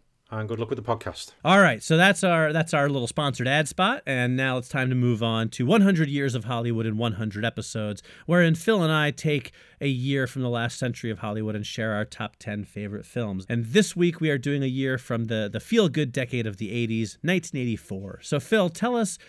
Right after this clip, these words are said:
Speaker 2: what the world was like back in nineteen eighty-four.
Speaker 1: Okay, Mike, I'm in the Wayback Machine, and here we are in nineteen eighty-four, where the U K Prime Minister is Margaret Thatcher,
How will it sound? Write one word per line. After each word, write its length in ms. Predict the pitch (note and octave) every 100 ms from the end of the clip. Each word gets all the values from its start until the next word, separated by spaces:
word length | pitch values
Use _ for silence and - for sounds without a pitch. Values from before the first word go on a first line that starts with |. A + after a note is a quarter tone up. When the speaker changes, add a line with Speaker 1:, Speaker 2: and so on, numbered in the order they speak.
| -
Speaker 2:
what 240 | C3+ D#3+
the 80 | A#2
world 300 | A2 C3+ C3
was 160 | A#2 G#2
like 340 | G#2+ A2+ -
back 240 | G#2+ G#2
in 140 | G2 G2
nineteen 420 | A#2+ A#2+ - A#2+
eighty-four. 840 | G#2 A2 G#2+ G#2 - F#2 G#2+ G#2 -
Speaker 1:
Okay, 460 | A2+ A2+ - B2
Mike, 360 | A#2+ B2+ C3+ -
I'm 160 | B2 A#2+
in 140 | A#2+
the 80 | A#2
Wayback 480 | A#2+ C3 A#2+ B2+ B2+
Machine, 380 | - - C#3
and 160 | C#3 C3
here 160 | D#3+ D#3
we 100 | D#3+
are 140 | D#3
in 80 | D#3
nineteen 320 | D#3+ D#3 D3+
eighty-four, 640 | D3 D3+ B2+ D3+ D#3+ E3 D#3+
where 140 | D3+
the 120 | B2
U 200 | B2 C#3+
K 160 | - D3
Prime 240 | D#3 D3
Minister 360 | D3 D3+ - D3+
is 140 | A#2
Margaret 400 | B2 B2+ B2 A#2+
Thatcher, 460 | D3+ D#3+ - F#3+